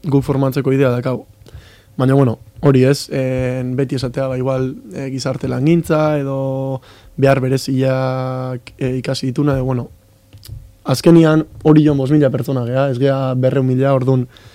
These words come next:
edozein voluntario ongi etorria da guztiz.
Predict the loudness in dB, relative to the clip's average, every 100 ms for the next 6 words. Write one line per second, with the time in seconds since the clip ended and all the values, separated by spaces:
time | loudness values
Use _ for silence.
0 | -20 _ _ 8 8 8 6 6 4 6
1 | 4 6 4 4 4 2 0 0 0 0
2 | -2 -2 -4 -4